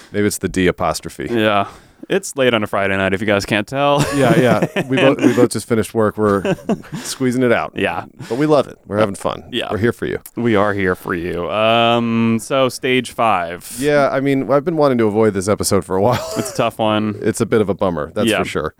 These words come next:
Speaker 1: I mean, what the
Speaker 2: Um,
Speaker 1: fuck?
Speaker 2: Johnny Sack, we'll see you at the crossroads.
Speaker 1: Yeah, I mean, and it's like his life sort of ended, and then it, it, like, really literally ended.
Speaker 2: Yeah.
Speaker 1: You know, 'cause so he had to do his allocution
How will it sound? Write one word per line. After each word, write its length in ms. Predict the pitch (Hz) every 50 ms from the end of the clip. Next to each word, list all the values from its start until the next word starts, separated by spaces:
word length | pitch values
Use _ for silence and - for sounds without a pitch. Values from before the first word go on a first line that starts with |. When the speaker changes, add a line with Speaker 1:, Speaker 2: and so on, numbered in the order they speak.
| _ _ _ _ - - _ _ - -
Speaker 1:
I 80 | 117 123
mean, 120 | 127 127
what 140 | 147 175 101
the 60 | -
Speaker 2:
Um, 40 | 85
Speaker 1:
fuck? 420 | 104 - - 123 107 - - - - _ _ - _ _ _ _ -
Speaker 2:
Johnny 280 | 110 - 117 104 107 107
Sack, 440 | - - 113 110 107 107 104 - - - - - -
we'll 80 | 110
see 100 | - -
you 60 | 107 101
at 80 | 101
the 40 | -
crossroads. 960 | - 107 101 98 92 - 107 101 98 95 95 98 92 - - - - - - - -
Speaker 1:
Yeah, 340 | 170 214 214 202 175 165 156
I 80 | 170 180
mean, 200 | 185 175 175 170
and 120 | 170 180
it's 260 | 175 170 - - - -
like 200 | - 175 165 127
his 180 | 127 165 147 135
life 400 | 160 165 165 160 - - - - _
sort 220 | - - 165 156 139
of 80 | 117
ended, 500 | - 147 143 143 135 139 127 123 120 110
and 220 | - - 120 117 120
then 400 | 117 117 113 113 110 110 98 - _ _ _ _ -
it, 200 | - 127 117 - -
it, 140 | 127 120
like, 180 | 107 123 110 87
really 440 | 107 127 127 123 110 107 104 92 76 -
literally 500 | - 110 117 107 110 104 92 92 85 69
ended. 400 | 85 82 73 71 67 76 90 82
Speaker 2:
Yeah. 300 | 101 113 104 92 - 113
Speaker 1:
You 80 | 110
know, 180 | 110 107 107 101
'cause 160 | - 113 101
so 140 | - 127 117
he 120 | 101 117 135
had 120 | 127 117
to 60 | 117
do 160 | 107 117 117
his 120 | 113 107 101
allocution 1000 | 110 104 101 95 - - 139 135 120 - - 135 123 117 117 113 110 110 107